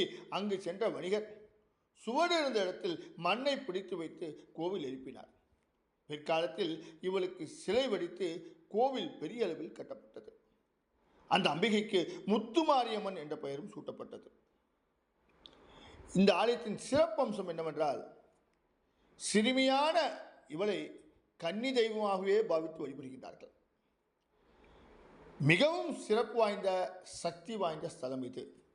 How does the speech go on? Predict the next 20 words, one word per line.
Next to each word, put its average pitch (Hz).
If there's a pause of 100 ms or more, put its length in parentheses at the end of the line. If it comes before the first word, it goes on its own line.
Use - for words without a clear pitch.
(500)
ஆகையால் 147 (580)
உங்களுக்கு 156
பாக்கியம் 143
இருந்தால் 143 (320)
இந்த 156 (340)
அம்பாளை 175
தரிசிக்க 135 (580)
அந்த 139
அம்பாளே 160
உங்களுக்கு 131
அனுகிரகம் 123
செய்வார். - (1700)
இந்த 233
ஆலயத்தை 320
பற்றி 226 (540)
இந்த 170 (360)
விஷயங்களை 180
எல்லாம் 170 (600)
இதோடு 170
முடித்து, 160